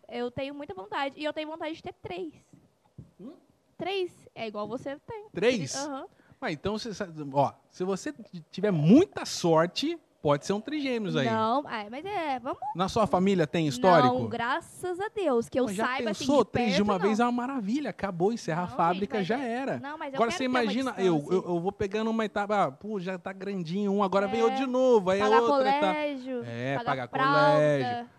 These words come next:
Speaker 2: fralda.
Speaker 1: Mas olha aqui, conta pra gente, e
Speaker 2: Hum.
Speaker 1: pra mim também, porque eu não sei,
Speaker 2: Hum.
Speaker 1: é, como que a Madame Rossetti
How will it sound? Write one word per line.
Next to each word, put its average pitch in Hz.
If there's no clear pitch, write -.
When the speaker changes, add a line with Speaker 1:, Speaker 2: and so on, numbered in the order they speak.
Speaker 2:
fralda. 143
Speaker 1:
Mas 339
olha 381
aqui, 311
conta 330
pra 330
gente, 269
e -
Speaker 2:
Hum. 277
Speaker 1:
pra 247
mim 247
também, 240
porque 233
eu 226
não 226
sei, 262
Speaker 2:
Hum. 135
Speaker 1:
é, 220
como 320
que 247
a 233
Madame 220
Rossetti 220